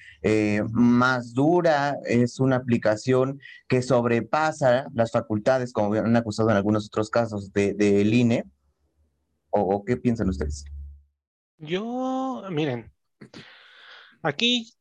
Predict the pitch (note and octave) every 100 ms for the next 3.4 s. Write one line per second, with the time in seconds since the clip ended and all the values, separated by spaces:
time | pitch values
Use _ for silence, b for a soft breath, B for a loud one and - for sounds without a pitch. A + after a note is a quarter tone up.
0 | _ G3 G#3+ G#3+ F3+ C#3 C#3 C#3 F3+ F#3
1 | E3 D3+ F3+ E3+ C#3 B2+ - C#3 F#3 F3+
2 | C#3 D#3 D#3+ F3+ D3+ - C3+ D#3 G#3+ -
3 | D#3+ - G3